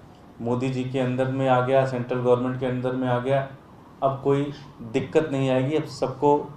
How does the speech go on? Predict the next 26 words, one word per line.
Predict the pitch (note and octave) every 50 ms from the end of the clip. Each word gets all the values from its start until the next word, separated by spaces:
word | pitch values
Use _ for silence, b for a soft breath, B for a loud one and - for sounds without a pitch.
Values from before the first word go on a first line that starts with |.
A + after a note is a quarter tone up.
| - - - - - - -
सारी | - - C#3 C#3 C#3 D3
समस्याएं | C#3 - C3+ C3 B2 B2 - C3+ B2 A#2 - -
ख़त्म | A2 - A2+ G#2
हो | G2+ F#2+ F#2+
गई। | F#2+ G2 F#2+ F#2+ F#2+ - - - - - - - - - - - - - - - - - - - - - - - - - - - - - - - - - - - - - B B B B B - - - - - - - -
तो | - C#3
मेरी | C#3+ D#3 D#3+ F3 E3+
एक | D#3+ E3+ D#3+
request | D3+ D3 C3 E3+ E3+ E3+ - -
है | E3+ D#3+ E3
कि | E3+ E3+
अगर | D#3 D#3+ D#3
आपने | D#3 D3+ D3 D3+ D#3+ D#3+
ये | D#3 D#3
वादा | C#3 A#2+ A#2+ A#2+ A#2+ C3+ C#3+
किया | C#3 - - C3+ C3 C#3 C#3 C#3 C3+
था | C3+ C3+ C3+ B2 G#2 - - - - - - - - - - - - - - - - - - - - - - - - - - - - - - -
तो | C#3
आप | C#3 C#3+ C#3+ C#3+ - - - - - - - - - - - - - - - - - - - - - -
जल्द | B2 A#2 C3+ D3 D#3 D#3 D#3
से | - D#3+ D#3+ D#3 - - - -
जल्द | C3+ C#3+ D3 C#3+ C#3+ -
तनख्वाह | B2+ B2 B2 A#2+ - C3+ C3+ C3+ B2+
release | B2 A#2+ A2+ A2 A#2 B2 B2+ B2+ B2+
करें। | - A2 F#2+ F#2 F#2 F#2 F#2 - - - - - - - - - - - - - - - - - - - - - - - - - - - - - - - - - - -
दूसरा | A2 - D3+ F3 F3 - G3+ F#3+ F3+ D#3+ C3 G#2+ - - -